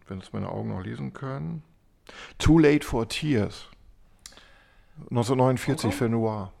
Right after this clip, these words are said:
Speaker 2: Ah, nee. Ach, genau, ja.
Speaker 1: War richtig gut. So ein Ehepaar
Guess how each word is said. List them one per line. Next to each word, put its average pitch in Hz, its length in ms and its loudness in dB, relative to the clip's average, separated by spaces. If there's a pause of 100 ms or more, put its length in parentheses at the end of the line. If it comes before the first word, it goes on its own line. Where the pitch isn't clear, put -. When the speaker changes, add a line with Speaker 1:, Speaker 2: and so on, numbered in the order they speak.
(200)
Speaker 2:
Ah, 139 140 -10
nee. 175 200 -12 (180)
Ach, - 140 -10
genau, 190 440 -6
ja. 170 400 -12
Speaker 1:
War 120 240 2
richtig 131 640 -2
gut. 131 320 0
So 117 160 -2
ein 113 100 4
Ehepaar 165 800 4